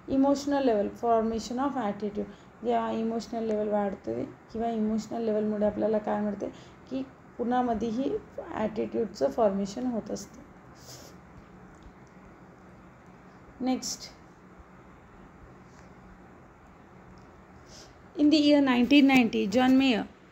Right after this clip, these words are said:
the epitome of the emotional intelligence, was presented by, न, एकोणीसशे नव्वदमध्ये जॉन मेयर यांनी epitome of emotional intelligence हे कोणी प्रेझेंट केलं? तर पीटर्स सॅल्वोरी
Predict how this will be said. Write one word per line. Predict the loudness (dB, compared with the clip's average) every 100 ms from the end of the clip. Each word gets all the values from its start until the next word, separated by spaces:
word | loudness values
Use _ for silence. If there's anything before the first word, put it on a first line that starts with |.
| 2
the | 4 4 2
epitome | 2 2 4 4 4
of | 4
the | 2 4
emotional | 4 2 0 2 0 0 -2
intelligence, | 0 4 6 6 6 4 0 2
was | 0 2
presented | 2 4 2 2 0 -2
by, | -6 -10 -20 -20 -4
न, | 2 4
एकोणीसशे | 4 4 6 4 4 4
नव्वदमध्ये | 6 6 4 2 0 -2
जॉन | -2 2 4 4
मेयर | 4 4 4
यांनी | 4 2 2
epitome | 0 0 4 6 6
of | 2 0
emotional | 2 2 0 2 2 4
intelligence | 4 4 4 4 2 -2 -6 -18 -14 0
हे | 2
कोणी | 4 4 4
प्रेझेंट | 6 6 4 4 0
केलं? | 0 0 0
तर | 0 0
पीटर्स | -2 0 2 2 -2 -16 -20 -20 -20
सॅल्वोरी | -8 2 4 4 6 6 6